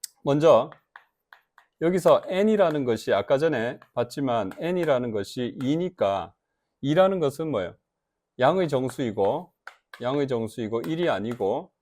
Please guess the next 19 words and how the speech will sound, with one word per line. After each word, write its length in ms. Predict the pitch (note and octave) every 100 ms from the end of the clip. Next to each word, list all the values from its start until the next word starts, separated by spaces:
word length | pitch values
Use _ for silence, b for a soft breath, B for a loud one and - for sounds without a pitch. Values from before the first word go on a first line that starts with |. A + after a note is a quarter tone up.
| - - _ _
일이 180 | - C#3
아니고 320 | A#2+ G#2 A2
소수, 520 | A2 F#3+ F#3 - - - -
그 220 | - A2
거듭 320 | G#2 B2+ C3+ - _ -
제곱수가, 800 | - B2+ E3 E3+ D#3+ C#3 C3+ D#3+ _ - _ _ _ _ _ _ _ - _ _ -
어, 160 | G#2 -
아니죠. 400 | G2+ B2+ C3+ F2
그죠? 280 | F2 D3 - _ _ _ _ _ _
자, 320 | B2 F#2+ -
따라서 640 | D#3+ D#3 D3+ A#2+ D3 F3 _ _ _ _ _ _
양의 280 | B2+ C3+ C#3+
정수로서, 840 | A#2+ A2+ - A2+ G#2+ G2+ G#2+ F3 _ _ _ _ _ -
에, 140 | G#3
일이 220 | C#3+ D3
아니고 320 | D3 A2 B2+ A#2
제곱수가 580 | B2+ C3 D3 C3 A2+
아니므로, 640 | F2+ A#2+ D3 A2 A2 D#3+ D#3+ - - _ _ _ _ - _ _ _ _ -
어, 320 | G#2+ G2+ G2